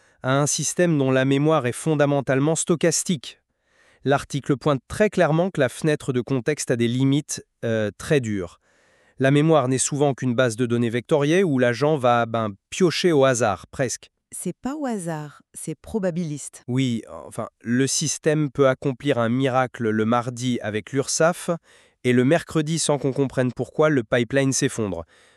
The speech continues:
Speaker 1: Le temps que vous pensiez avoir gagné, vous finissez par le reperdre intégralement en devant vérifier méticuleusement chaque action. Vous avez pas peur, vous, qu'une hallucination de l'I A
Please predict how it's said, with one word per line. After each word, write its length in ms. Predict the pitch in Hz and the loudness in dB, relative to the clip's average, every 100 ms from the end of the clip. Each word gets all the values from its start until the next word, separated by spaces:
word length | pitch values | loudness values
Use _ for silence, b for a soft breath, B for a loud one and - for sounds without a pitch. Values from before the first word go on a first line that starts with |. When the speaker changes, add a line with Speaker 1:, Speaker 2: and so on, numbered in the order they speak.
| b - | b 0
Speaker 1:
Le 180 | 123 143 | 2 4
temps 220 | 175 175 | 4 4
que 40 | |
vous 120 | 143 | 2
pensiez 340 | 143 147 - 143 | 0 0 2 2
avoir 260 | 123 120 | 4 2
gagné, 360 | 120 123 135 160 | 2 2 4 2
vous 160 | 151 139 | 2 -2
finissez 400 | 139 131 - 127 | -2 -2 0 0
par 120 | 113 | 2
le 120 | 113 | 2
reperdre 360 | 120 120 127 110 | 0 2 0 2
intégralement 640 | 131 139 113 117 117 143 | 0 -2 0 0 2 2
en 40 | 139 | 0
devant 220 | 117 120 | 0 0
vérifier 400 | 113 113 107 117 | 0 -4 -4 -2
méticuleusement 640 | 120 117 127 135 123 117 | 0 -2 -6 -2 0 0
chaque 240 | 127 127 117 | 0 -2 -4
action. 300 | 107 - 92 b b b | -6 -6 -10 b b b
Vous 120 | 117 127 | 0 2
avez 120 | 131 | 4
pas 140 | 139 | 2
peur, 220 | 131 196 | 4 2
vous, 200 | 160 180 | 2 0
qu'une 220 | 185 143 127 | 0 2 2
hallucination 640 | 123 123 - 123 - 135 | 2 0 0 0 0 0
de 80 | 120 | 0
l'I 200 | 113 117 | 2 2
A 120 | 127 | 2